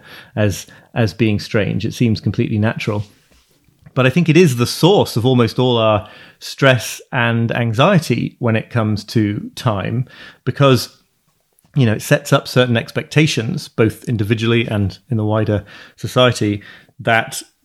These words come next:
we ought to be able to fit a certain amount of things into our time, that if there are more things that we feel we need to fit into a portion of time than we can, then this is a problem and we need to try to solve it, uh, that wasting time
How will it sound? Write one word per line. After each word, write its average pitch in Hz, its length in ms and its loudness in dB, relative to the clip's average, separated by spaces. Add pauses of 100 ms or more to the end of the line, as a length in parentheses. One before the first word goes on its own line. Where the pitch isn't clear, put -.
(300)
we 120 180 4
ought 120 240 2
to - 80 -8
be 120 140 2
able 120 240 4
to - 140 -6
fit - 340 2
a 143 40 -4
certain 117 300 0
amount 104 260 0
of 107 100 -2
things 101 220 0
into 104 220 -2
our 101 60 0
time, 101 320 -4
that 113 160 0
if 110 100 -4
there 113 120 2
are 107 60 2
more 127 260 4
things 123 320 2
that 131 100 0
we 123 100 0
feel 120 320 2
we 113 140 0
need 127 340 2
to - 180 -4
fit 123 280 0
into 123 220 2
a 104 40 0
portion 120 300 0
of 107 80 -4
time 117 240 0
than 107 100 2
we 107 100 -2
can, 147 520 2 (300)
then 104 120 0
this 104 160 -2
is 104 140 -2
a 98 40 0
problem 127 460 2
and 107 100 0
we 107 100 0
need 104 160 0
to - 100 -12
try 104 160 0
to 95 120 -4
solve 135 360 2
it, - 260 2 (300)
uh, 104 320 2
that 107 200 2
wasting 123 640 2
time 120 600 0